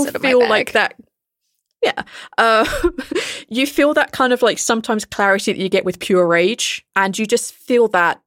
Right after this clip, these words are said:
Speaker 2: temporarily, and you feel your mind begin to click back into place and your body have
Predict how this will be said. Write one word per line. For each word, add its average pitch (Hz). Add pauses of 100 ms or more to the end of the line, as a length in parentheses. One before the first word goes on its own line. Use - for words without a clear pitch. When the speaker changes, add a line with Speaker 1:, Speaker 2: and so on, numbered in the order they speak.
(260)
Speaker 2:
temporarily, 180
and 180
you 202
feel 208
your 202
mind 190
begin 185
to -
click -
back 180
into 185
place 175
and 180
your 175
body 180
have 180